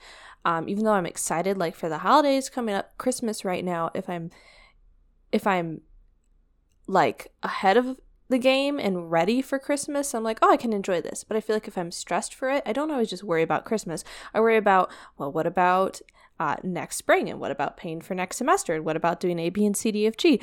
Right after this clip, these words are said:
Okay, here's the deal. Take a deep breath and let me tell you about what I do that could help you for future semesters. What if you didn't even have to search for funds for money for scholarships for college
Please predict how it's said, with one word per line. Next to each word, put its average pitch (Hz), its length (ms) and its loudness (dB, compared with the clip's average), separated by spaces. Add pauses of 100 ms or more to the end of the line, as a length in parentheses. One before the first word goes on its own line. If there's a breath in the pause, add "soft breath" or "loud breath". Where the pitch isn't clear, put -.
(320 loud breath)
Okay, - 180 -4 (640)
here's 247 520 2
the 240 120 0
deal. 170 380 0 (240 loud breath)
Take 214 220 4
a - 20 4
deep - 220 2
breath 196 460 2
and 185 280 -2
let 185 220 -2
me 233 280 -4 (100)
tell 190 320 2
you 170 340 -2
about 175 480 0
what 185 260 2
I 202 120 4
do 175 300 -2
that - 200 -2
could 190 200 -2
help 208 440 4
you 170 240 0
for - 180 -12
future - 360 -6
semesters. - 720 -6 (540 loud breath)
What 208 480 8
if 208 540 2 (260)
you 190 240 -4
didn't 262 220 0
even 202 220 -2
have 254 460 0
to 220 120 -6
search - 300 -2
for - 140 -6
funds 160 500 -4
for - 180 -6
money 165 420 -4
for 202 160 -4
scholarships 165 800 -2
for - 120 -8
college 151 460 -4